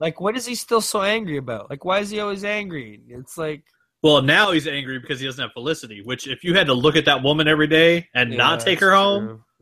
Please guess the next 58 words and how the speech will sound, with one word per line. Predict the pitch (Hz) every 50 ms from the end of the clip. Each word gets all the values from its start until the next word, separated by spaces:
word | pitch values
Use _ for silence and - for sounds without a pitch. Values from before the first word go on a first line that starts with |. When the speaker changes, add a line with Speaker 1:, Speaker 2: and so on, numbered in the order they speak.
| 135
Speaker 1:
Yeah, | 127 123 123 123 147
Speaker 2:
I | 160 170
would | 170 170 160 143
be | 139 123
Speaker 1:
that's | - -
Speaker 2:
pissed. | 160 151 123 98 - - - - _ -
Like, | 131 131 127 -
that's | 170 185 170 180
a | 151
good | 147 131 156 170 151
reason | 147 151 151 143 147 143
to | 131
be | 123 135 139
angry | 135 139 139 135 127 127 123 117 110 107 _ _ _ _ _ _ _ _ _ -
all | 190 202 202 202
Speaker 1:
Yeah. | 190 185
Speaker 2:
the | 175
time. | - - 190 165 131 113 101 - _ _ _ _ _ _ _ _ -
Speaker 1:
Yeah. | 220 139 185 247
Speaker 2:
<laughs> | - 269 254 - - 214 - - _ _ _ _
It's | _ -
like, | 170 151
"Man, | - 208 220 226
I | 247 247
had | 262 233 175 139 131
that | 156 180 208 214 190
and | 190 208
I | 202
fucked | - - 233 208 -
that | 226 220 214
up. | 220 220 220 _ _ _ _ -
Damn!" | - - 415 359 269 151 113 - _ _ _ _ _ _ - - 165
Speaker 1:
Like, | 190 208 214 262
where, | 254 262 262 - 214 208 226
like, | 277 233 220 -
uh, | 220 214 - - -
like, | 196 220 214 202 - -
Arsenal, | - 208 233 240 269 - - - 196 170 143 120
like, | 123 135 147 147 -
where's | 202 226 247 -
she | - - 269 262
come, | _ - 262 262 254 254 254 254 233 - -
like, | - 208 220 214 214 _ _ -
I | - 196 220
don't | 240 247
even | 240 226 208
remember | 208 214 208 202 202
where | 202 202
she | - - 190
came | - - - 226 262 302 302 262
from, | - - 120 113 107 98 110 117
you | 117 120
know? | 120 127 135 147 170 196 202 170
Speaker 2:
Oh, | 170 180 180 180
Speaker 1:
It's | 175 -
Speaker 2:
she | - 196
was, | 185 196 185 160 170
uh, | 170 156 156 151 143 139 139